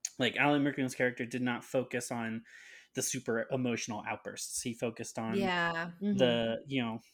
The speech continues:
Speaker 1: he just focused on, like, the character of Snape and just being, like, intimidating and just, like, this
Speaker 2: Yeah.
Speaker 1: big arching, like, uh, dark figure. Whereas Luke Evans would be able to go in and just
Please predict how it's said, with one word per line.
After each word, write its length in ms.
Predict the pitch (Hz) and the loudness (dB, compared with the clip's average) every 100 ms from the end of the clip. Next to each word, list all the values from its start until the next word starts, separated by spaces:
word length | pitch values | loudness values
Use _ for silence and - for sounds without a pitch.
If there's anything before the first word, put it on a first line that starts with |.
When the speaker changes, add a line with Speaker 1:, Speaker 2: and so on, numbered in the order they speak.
| _ _ _ _ 143 135 | _ _ _ _ -12 -10
Speaker 1:
he 160 | - 135 | -6 -2
just 200 | 135 - | -2 0
focused 300 | 127 123 - | 0 0 -4
on, 120 | 117 | -4
like, 160 | 110 - | -6 -10
the 80 | 110 | -12
character 540 | - 127 123 120 113 | -2 2 2 0 -6
of 100 | 110 | -6
Snape 360 | - 120 110 120 | -6 -8 -8 -8
and 100 | 110 | -10
just 160 | 110 | -10
being, 180 | 123 110 | -8 -6
like, 200 | 104 104 | -8 -10
intimidating 800 | 107 113 156 131 127 123 117 113 107 | -10 0 2 2 2 0 -2 -4 -6
and 140 | 104 | -8
just, 180 | 110 - | -12 -12
like, 100 | 104 | -8
this 160 | 131 175 | -4 -6
Speaker 2:
Yeah. 120 | 180 | -6
Speaker 1:
big 300 | - 117 110 - | -4 -4 -4 -6
arching, 480 | 120 110 - 107 107 | -6 -6 -10 -12 -14
like, 220 | 113 - - _ - - - _ _ _ _ - | -16 -18 -20 _ -20 -20 -20 _ _ _ _ -6
uh, 200 | 113 104 107 | -4 -4 0
dark 260 | 117 110 - | 0 2 -2
figure. 540 | - 120 113 107 104 | -2 0 0 -2 0
Whereas 420 | 127 113 110 107 | 2 4 4 0
Luke 240 | 123 127 120 | 0 0 2
Evans 400 | 120 127 120 113 | 0 2 -2 -2
would 160 | 120 | -6
be 220 | 110 107 110 | -4 -4 -4
able 180 | 110 113 | -4 -8
to 100 | 113 | -6
go 260 | 117 113 | -4 0
in 220 | 117 117 110 | 0 0 -2
and 100 | 104 | -4
just 220 | - | -8